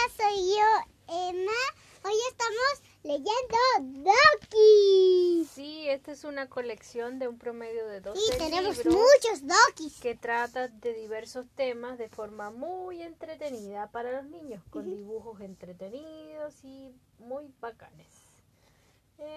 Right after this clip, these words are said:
Speaker 2: es
Speaker 1: Tenemos
Speaker 2: una
Speaker 1: como quince
Speaker 2: colección,
Speaker 1: Dokis.
Speaker 2: sí, de libros que sacó alguna vez.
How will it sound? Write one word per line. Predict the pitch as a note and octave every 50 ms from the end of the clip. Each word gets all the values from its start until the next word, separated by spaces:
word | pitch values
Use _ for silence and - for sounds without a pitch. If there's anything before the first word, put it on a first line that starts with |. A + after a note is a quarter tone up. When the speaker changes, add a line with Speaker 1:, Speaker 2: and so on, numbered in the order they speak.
| D#4 D#4+
Speaker 2:
es | -
Speaker 1:
Tenemos | - A#4 A#4 A4+ A#4 B4 B4+ D5+ D5+ -
Speaker 2:
una | - C5 B4
Speaker 1:
como | G4+ F#4+ F#4+ A#4 A#4
quince | A4+ A4+ B4 C#5+ - - -
Speaker 2:
colección, | - F#4+ F4 E4+ F4+ G4+ C4 C4
Speaker 1:
Dokis. | B3+ D#4+ D4+ B3 - - _ _ _ _ _ _ -
Speaker 2:
sí, | A#3+ A#3+ A#3 A#3
de | G#3 G#3 G3+ G3+
libros | A3 B3 C#4+ D#4 D#4 D#4+ D#4+ E4 E4 E4+ E4+ - - - - _ _ _ _ _ _ _
que | - G#3 G#3
sacó | - G#3+ G3 G3 - - A3+
alguna | A3+ A3+ A#3 A#3 A#3+ A#3+ A#3 A3+ G#3+ G#3+
vez. | A3+ A3+ A#3+ B3 B3 B3 B3+ - - _